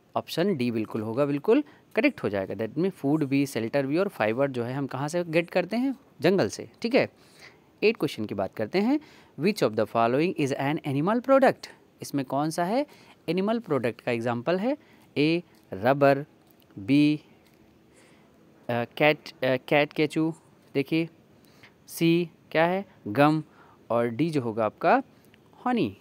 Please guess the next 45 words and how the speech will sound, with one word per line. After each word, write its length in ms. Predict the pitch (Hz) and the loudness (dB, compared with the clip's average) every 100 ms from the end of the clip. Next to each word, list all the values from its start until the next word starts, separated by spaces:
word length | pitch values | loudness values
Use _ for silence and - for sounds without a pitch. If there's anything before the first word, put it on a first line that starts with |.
| _ | _
क्या 100 | 170 | -2
होगा 220 | 196 226 | 0 0
which 300 | 147 151 - | -2 -2 -2
of 80 | 131 | -4
the 160 | 110 110 | -2 -4
following 500 | - 131 147 180 175 | 0 0 2 0 0
is 40 | |
an 260 | 196 196 180 | -2 -2 -2
example 480 | 196 196 214 247 269 - _ _ 175 | -2 0 2 2 0 -8 _ _ 0
animal 300 | 202 220 233 | 2 2 2
product? 600 | 247 240 277 - - - | 2 4 2 -2 -14 -6
तो 60 | 131 | -6
इसका 220 | - 131 | -4 -8
बी 240 | 131 202 | -2 4
ऑप्शन 340 | 151 - 123 110 | 4 2 -6 -8
जो 80 | |
होगा 180 | 107 104 | -6 -6
बिल्कुल 420 | 104 113 - 277 311 - - - | -6 -2 2 2 2 -10 -20 -2
करेक्ट 280 | 190 233 - | 0 0 -2
हो 60 | |
जाएगा। 260 | 110 95 95 | 0 0 -2
That 340 | 98 107 - | -2 -2 0
means 280 | 175 254 - - - - 196 | 0 0 -2 -12 -20 -10 -2
हनी 200 | 240 202 | 0 2
जो 140 | 120 | 2
है 120 | 117 | 0
वो 180 | 113 190 | 0 -2
कौन 280 | - 120 120 | 0 -2 -2
सा 100 | 131 | -4
प्रोडक्ट 480 | - 139 156 160 202 | -4 -4 -4 -6 -8
है? 60 | |
वो 180 | 156 170 | -4 -4
एक 360 | 156 202 262 - - - _ 208 | 0 0 0 -4 -20 -20 _ 0
एनिमल 300 | 240 185 117 | 2 2 0
प्रोडक्ट 460 | 107 98 95 - | -4 -4 -6 -8
है। 140 | 95 - _ - - | -14 -16 _ -20 -6
ठीक 140 | 233 | 2
है, 140 | 196 104 - _ - | 4 4 -4 _ -12
क्वेश्चन 240 | - 120 | -8 -6
नंबर 280 | 120 190 262 - - _ | 0 0 0 -8 -20 _
नाइन 300 | 120 180 226 | 0 2 2
की 100 | 165 | 0
बात 260 | 113 95 - | -2 -4 -6
करते 280 | 95 147 170 | -6 -2 -2
हैं। 220 | 233 | -2